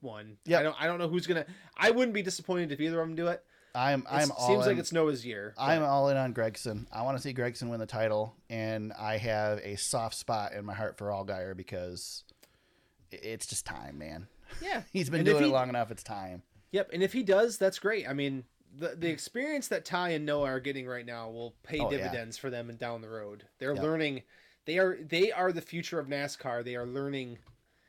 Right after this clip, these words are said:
Speaker 1: how to win, um, at
Speaker 2: The
Speaker 1: the
Speaker 2: difference
Speaker 1: biggest
Speaker 2: between
Speaker 1: stage.
Speaker 2: Ty and Noah right now, and I'm basing this completely off of just my own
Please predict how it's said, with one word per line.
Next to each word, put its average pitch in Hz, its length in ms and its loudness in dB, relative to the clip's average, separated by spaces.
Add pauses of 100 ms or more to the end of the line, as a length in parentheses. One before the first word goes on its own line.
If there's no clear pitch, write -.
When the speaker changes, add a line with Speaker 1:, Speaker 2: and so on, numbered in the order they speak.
(120)
Speaker 1:
how 135 240 -4
to 127 80 -4
win, 110 400 -10 (300)
um, 113 380 -8
at - 40 -10
Speaker 2:
The 127 120 -2
Speaker 1:
the 127 60 -8
Speaker 2:
difference 185 220 0 (220)
Speaker 1:
biggest - 20 -12
Speaker 2:
between 185 260 -4
Speaker 1:
stage. - 80 -8
Speaker 2:
Ty 139 220 -2
and 135 180 0
Noah 110 300 0
right 104 200 -4
now, 104 280 -4
and 156 120 -6
I'm 208 160 -2
basing 165 340 -2
this 123 200 -4
completely 113 540 -4
off 98 260 -4
of 104 180 -10 (360)
just 110 300 -6 (540)
my 101 380 -6
own 98 420 -8